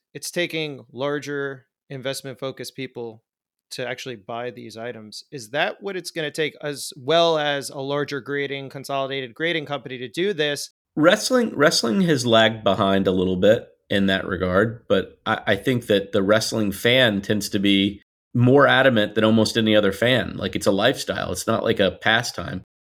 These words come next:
Speaker 2: Like, the baseball fan goes to a baseball game and enjoys it and comes home and has a Yankees hat and whatever. A wrestling fan, they don't have a team. They have a bunch of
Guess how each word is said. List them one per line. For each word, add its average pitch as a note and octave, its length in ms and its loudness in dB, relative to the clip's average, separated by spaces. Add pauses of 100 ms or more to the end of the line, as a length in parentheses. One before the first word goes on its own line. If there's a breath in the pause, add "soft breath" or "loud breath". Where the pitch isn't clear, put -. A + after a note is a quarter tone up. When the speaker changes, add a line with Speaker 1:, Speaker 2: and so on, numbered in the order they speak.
Speaker 2:
Like, G#2 120 -4
the A#2 60 2
baseball C#3+ 480 2
fan A#2+ 240 4
goes A#2+ 180 2
to A#2+ 80 2
a G#2+ 60 6
baseball A2 380 4
game G2 200 2
and F#2+ 100 0
enjoys G2+ 400 2
it G2 140 0
and - 100 -12
comes F#2+ 240 0
home F#2+ 280 2
and F2+ 120 -2
has F#2+ 200 0
a F#2 60 0
Yankees F#2 420 -2
hat F2+ 340 0
and F2 200 -6
whatever. F2+ 440 -2 (580)
A - 100 0
wrestling F3+ 460 2
fan, A2 580 4 (220)
they B2+ 100 4
don't F3+ 140 4
have D#3 180 4
a A2+ 80 2
team. F3 520 -2 (120)
They C3 200 4
have C3 180 4
a A#2+ 60 2
bunch C#3 520 0
of A#2 520 4